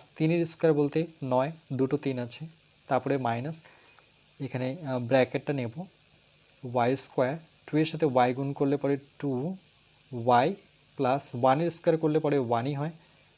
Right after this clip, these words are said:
আর এখানে বাইরে প্লাস ওয়ান আছে। এবার তিন দিয়ে গুণ করব, তাহলে থ্রি ওয়াই স্কয়ার মাইনাস তিন দশকে তিরিশ,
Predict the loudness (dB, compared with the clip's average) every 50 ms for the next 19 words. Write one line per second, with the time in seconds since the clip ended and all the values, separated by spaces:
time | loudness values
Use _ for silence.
0 | _ _ -6 -4 -4 -4 -4 -6 -6 -4 0 0 0 0 0 -2 -2 -4 -4 -8
1 | -4 -2 -2 -2 -2 -4 -10 -14 _ -8 -4 -2 -2 -2 -4 -8 -12 -14 -14 -16
2 | -16 -18 -20 -20 -20 -20 _ _ _ _ _ _ _ _ _ _ _ _ _ _
3 | _ _ _ _ _ _ _ _ _ _ _ _ _ _ _ _ _ _ _ _
4 | _ _ _ _ _ _ _ _ _ _ -20 -18 -18 -20 -20 -20 -20 _ _ 4
5 | 6 6 6 6 6 4 4 6 6 6 6 6 4 2 2 4 2 2 4 2
6 | 2 2 2 0 0 -2 -2 -4 -4 -2 0 -2 -2 -2 -4 -8 -14 _ _ _
7 | _ _ _ _ _ _ -20 -20 -20 -20 _ _ _ _ _ -8 -2 2 2 2
8 | 4 2 2 0 2 2 2 2 0 -2 -6 -12 -20 -20 -20 -20 -20 -20 _ _
9 | _ _ -6 0 2 4 4 4 4 2 0 -2 -2 -2 -2 -2 -2 0 0 2
10 | 2 2 2 0 -4 -4 -2 -2 -2 -2 -6 -12 -20 -20 -20 -20 -20 -20 -20 _
11 | _ _ _ _ _ _ _ -4 -2 0 0 0 0 -2